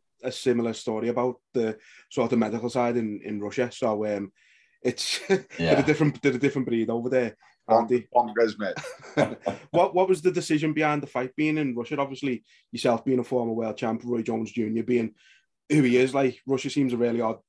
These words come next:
Speaker 1: place to, for the fight.
Speaker 3: Uh, ap-, no, apparently, um, they give him Russian citizenship. So, you know, it's a lot of money out in Russia.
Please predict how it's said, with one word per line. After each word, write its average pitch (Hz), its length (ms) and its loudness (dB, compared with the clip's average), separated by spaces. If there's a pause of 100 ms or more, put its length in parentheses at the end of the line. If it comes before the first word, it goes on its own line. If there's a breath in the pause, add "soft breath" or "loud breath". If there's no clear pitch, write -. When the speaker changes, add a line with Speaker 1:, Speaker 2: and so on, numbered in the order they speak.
(160)
Speaker 1:
place 113 260 -4
to, 127 140 -6 (100)
for - 120 -2
the 131 80 -2
fight. 151 340 0 (360 soft breath)
Speaker 3:
Uh, 147 200 2 (140)
ap-, 147 120 -4 (120)
no, 175 120 0 (140)
apparently, 147 720 0
um, 139 320 0 (420)
they 135 100 -4
give 170 260 2
him 135 220 -4
Russian 139 420 0
citizenship. 139 800 -2
So, 123 160 2 (340 soft breath)
you 123 80 -6
know, 123 140 6
it's 127 320 -2
a 131 60 0
lot 135 320 6
of 127 120 -2
money 135 300 -2
out 117 180 0
in 117 120 -12
Russia. 107 380 -6